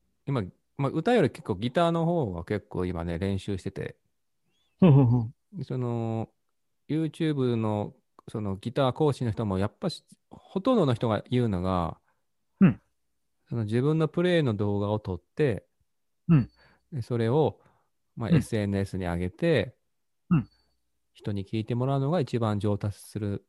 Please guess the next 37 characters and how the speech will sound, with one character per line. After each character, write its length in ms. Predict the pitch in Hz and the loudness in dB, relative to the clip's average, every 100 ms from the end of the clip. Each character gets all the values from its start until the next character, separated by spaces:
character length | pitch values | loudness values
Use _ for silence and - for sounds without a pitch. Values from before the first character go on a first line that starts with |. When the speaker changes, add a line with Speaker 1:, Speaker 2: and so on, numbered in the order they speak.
| _ | _
Speaker 1:
近 240 | - - 107 | -18 -4 -2
道 80 | 92 90 | -2 -4
だ 80 | 85 | 0
よ 100 | 147 | 0
っ 20 | |
て 140 | - | 0
い 100 | 90 | -6
う 40 | 80 | -6
ね。 220 | 98 117 _ _ _ _ _ _ _ _ _ _ | -8 -8 _ _ _ _ _ _ _ _ _ _
Speaker 2:
な 260 | 143 123 117 | 6 6 4
る 80 | 110 | -2
ほ 140 | 113 | -4
ど 100 | 107 | -6
ね。 180 | 104 127 | -6 -6
Speaker 1:
う 40 | 90 | -8
ん。 400 | 85 80 76 71 _ _ _ _ _ _ _ _ _ _ | -8 -8 -12 -18 _ _ _ _ _ _ _ _ _ _
Speaker 2:
あ 180 | - 123 | 0 0
あ、 40 | 117 | 0
そ 220 | - 160 | -2 -2
れ 80 | 170 | 0
は 140 | 170 | 2
い 80 | 151 | 2
い 40 | |
ね。 220 | 113 107 - - - _ _ _ _ _ _ _ _ _ _ | 2 -2 -8 -18 -20 _ _ _ _ _ _ _ _ _ _
Speaker 1:
ま 100 | 113 | -12
あ、 20 | |
そ 140 | - | -8
れ 100 | 107 | -6
も、 80 | 101 | -4
Speaker 2:
と 140 | 95 208 | -2 0
い 180 | 202 | 2
う、 160 | 220 220 - - - | 2 -2 -8 -20 -10
Speaker 1:
私 320 | 101 101 - | -8 -6 -6
も、 120 | 98 | -6
Speaker 2:
と 180 | - 254 | -2 2
い 120 | 226 | 4
う 220 | 240 254 | 4 2